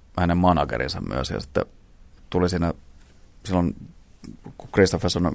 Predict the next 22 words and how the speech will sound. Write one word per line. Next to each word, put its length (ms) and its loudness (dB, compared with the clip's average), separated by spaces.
esiintyi 300 0
Helsingissä 540 -2
tuolla 200 -4
tota 300 -4
Finlandia-talolla 760 2
sitten 300 -6
keikan 260 0
jälkeen 400 -2
hölistiin 400 2
siinä 200 -4
niitä 240 0
näitä. 320 -2
Ja 100 -2
sitten 160 -6
mä 60 0
saan 160 0
sen 160 0
tota, 300 0
mailiyhteyden 840 2
ja 100 0
sit 80 -14
mä 180 6